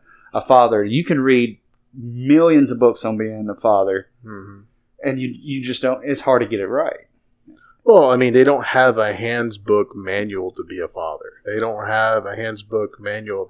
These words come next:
Speaker 2: how to live your life. I mean,
Speaker 1: That's how I feel about, you know, women
Speaker 2: Every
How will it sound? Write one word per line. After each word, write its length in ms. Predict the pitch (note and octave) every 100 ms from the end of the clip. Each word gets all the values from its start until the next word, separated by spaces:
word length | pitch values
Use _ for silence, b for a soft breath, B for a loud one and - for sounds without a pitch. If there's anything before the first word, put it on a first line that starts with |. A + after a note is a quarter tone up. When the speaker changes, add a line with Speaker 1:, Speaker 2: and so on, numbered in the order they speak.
| -
Speaker 2:
how 200 | G2+ G2
to 60 |
live 260 | F2+ G2+ G2+
your 160 | F#2 E2+
life. 340 | F2+ E2 C2+ - _ b b b b b _
I 80 | G2+
mean, 440 | G2 F#2+ F#2 F2+ _
Speaker 1:
That's 200 | A#2 A#2
how 160 | A#2 G#2+
I 20 |
feel 180 | A#2 G#2+
about, 280 | G#2 G2+ - _ _ _ _ _ B3 -
you 80 |
know, 220 | A2+ - _ _ _
women 220 | A#2+ A#2 A2+
Speaker 2:
Every 160 | G#2